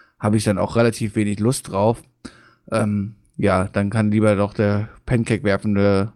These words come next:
Kofi Kingston gerne seinen Titel verteidigen. Ähm, ja, worauf wird's hinauslaufen, ne? Randy Orton wird mit Sicherheit einmal sein R K O durchkriegen.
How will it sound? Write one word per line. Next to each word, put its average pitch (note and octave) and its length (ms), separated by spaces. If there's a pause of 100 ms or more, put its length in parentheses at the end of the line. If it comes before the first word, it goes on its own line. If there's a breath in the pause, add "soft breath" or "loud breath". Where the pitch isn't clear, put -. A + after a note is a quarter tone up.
(160)
Kofi A#2 300
Kingston A2+ 360
gerne G#2 200
seinen G#2 180
Titel A2 240
verteidigen. A2 720 (500 loud breath)
Ähm, G#2 520 (300)
ja, G2 380 (420)
worauf A2 360
wird's A#2 180
hinauslaufen, G2+ 680
ne? G#2+ 200
Randy A2+ 220
Orton A2+ 260
wird C3 120
mit C3 80
Sicherheit C#3+ 200
einmal B2+ 220
sein B2 120
R A#2 140
K A#2 200
O B2 120
durchkriegen. B2 720